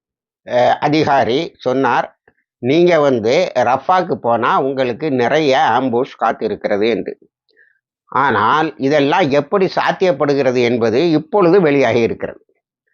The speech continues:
அதுதான் ஹமாஸ் கண்டுபிடித்து வைத்திருக்கக்கூடிய ஒரு புதிய ஆயுதம்.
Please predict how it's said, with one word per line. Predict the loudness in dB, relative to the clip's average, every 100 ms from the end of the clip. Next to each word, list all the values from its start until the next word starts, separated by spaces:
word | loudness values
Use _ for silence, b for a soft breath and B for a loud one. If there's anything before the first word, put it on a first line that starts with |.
| _ _ _
அதுதான் | -2 0 2 2 0 -4 -12 -20 _ _
ஹமாஸ் | -4 0 0 0 -2
கண்டுபிடித்து | 0 0 0 -2 0 0
வைத்திருக்கக்கூடிய | 0 -2 -4 -6 -4 -2 0 2 0 0
ஒரு | 0 0
புதிய | -2 -2 0 0
ஆயுதம். | 0 -2 -6 -16